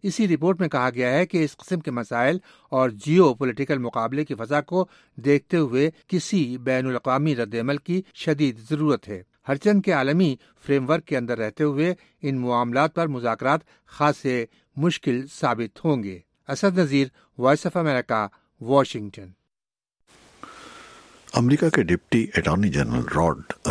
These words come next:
Speaker 2: روزنسٹائن سوشل میڈیا کمپنیوں اور ٹیکنالوجی فرموں سے کہہ رہے ہیں کہ وہ عوام کو سائبر کرائم سے تحفظ دینے کے لیے قانون نافذ کرنے والے اداروں کے ساتھ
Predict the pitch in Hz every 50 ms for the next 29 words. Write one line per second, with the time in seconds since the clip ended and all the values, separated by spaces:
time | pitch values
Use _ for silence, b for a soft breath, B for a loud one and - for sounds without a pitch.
0 | 78 80 82 85 92 90 78 80 - - - 90 95 87 76 - - - - -
1 | - - - - - - - - 98 98 - - 90 87 78 67 65 78 78 73
2 | 69 57 - - 80 73 78 - - 80 80 85 76 69 64 57 57 57 - -
3 | - - 80 80 78 80 85 80 85 71 - - - 76 82 87 95 - - -
4 | - - - - - - 104 98 - - - B B B B B B B B B
5 | B B - 113 113 110 98 101 107 113 123 139 - - 85 - - - 87 92
6 | 95 110 104 - - - 71 73 78 85 - - - - - - - - - -
7 | 62 - - 65 65 76 92 - - 67 58 57 57 - - - - - 76 90
8 | - 208 78 - - - - - - - - 58 62 62 60 58 53 62 58 -
9 | 71 73 92 92 - - - - - - - -